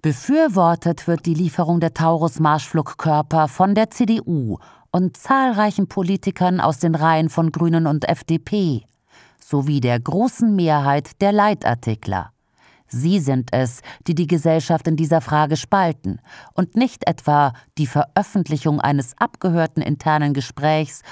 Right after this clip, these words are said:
von Luftwaffenoffizieren. Die Erzählung, neudeutsch Narrativ, einer angeblichen Spaltung der Gesellschaft durch Kritik an der Position, die Teile der Politik und die Mehrheit der Leitartikler vertreten,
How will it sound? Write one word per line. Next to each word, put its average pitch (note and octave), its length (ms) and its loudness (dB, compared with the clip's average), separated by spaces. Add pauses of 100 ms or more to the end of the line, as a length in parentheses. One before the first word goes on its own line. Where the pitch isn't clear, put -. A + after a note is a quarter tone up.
von C3+ 240 0
Luftwaffenoffizieren. A#2 1300 -4 (920)
Die F3 120 2
Erzählung, F3 1000 2
neudeutsch A#3 600 2
Narrativ, F#3 800 0
einer C#3+ 320 2 (100)
angeblichen B3 640 2
Spaltung F#3+ 560 2
der D3 140 2
Gesellschaft D3 840 0 (280)
durch C3+ 480 -2
Kritik - 640 -2
an A3 120 4
der G3 100 4
Position, E3+ 1040 0 (400)
die E3+ 140 -2
Teile C4+ 380 2
der A3 100 2
Politik G3 600 -2
und D#3 160 -2
die D#3+ 80 0
Mehrheit A3 640 0
der A#3+ 120 2
Leitartikler D#3+ 800 0
vertreten, D3 800 0